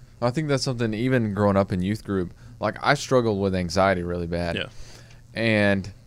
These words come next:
Speaker 1: I even, like, had a counselor that was a huge help, but I didn't talk about that.
Speaker 2: Mm-hmm.
Speaker 1: And it was one of those things that it's like, I almost felt like people judged me for not trusting God enough. And it's almost like if I do talk about it,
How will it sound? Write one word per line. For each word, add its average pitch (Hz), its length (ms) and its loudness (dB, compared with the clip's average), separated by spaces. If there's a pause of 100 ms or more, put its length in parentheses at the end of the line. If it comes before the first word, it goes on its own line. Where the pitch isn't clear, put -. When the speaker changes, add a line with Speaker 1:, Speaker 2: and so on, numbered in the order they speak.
(180)
Speaker 1:
I 120 120 4
even, 127 160 0
like, 101 200 -2
had 101 100 2
a 90 60 2
counselor 120 540 -2
that 95 120 0
was 87 140 -6
a 90 60 -8
huge 131 440 -2
help, 117 260 4
but 98 120 -2
I 104 120 2
didn't 117 220 -2
talk 101 300 -2
about 85 240 -6
that. - 260 -8
Speaker 2:
Mm-hmm. 104 200 -6 (320)
Speaker 1:
And 120 120 -2
it 127 40 4
was 120 120 0
one 147 100 -2
of 156 60 -2
those 151 220 0
things 135 340 -2
that 110 120 2
it's 104 160 -2
like, 95 340 -4 (560)
I 117 60 -2
almost 139 280 2
felt 135 160 8
like 113 220 4
people 110 280 -2
judged 95 340 2
me 98 120 0
for 95 160 -4
not 95 220 2
trusting 98 500 0
God 90 240 2
enough. 87 340 -6
And 95 120 -2
it's 95 160 -2
almost 113 400 0
like 104 180 0
if 90 100 -6
I 95 100 2
do 95 260 0
talk 117 260 2
about 123 220 4
it, 123 120 0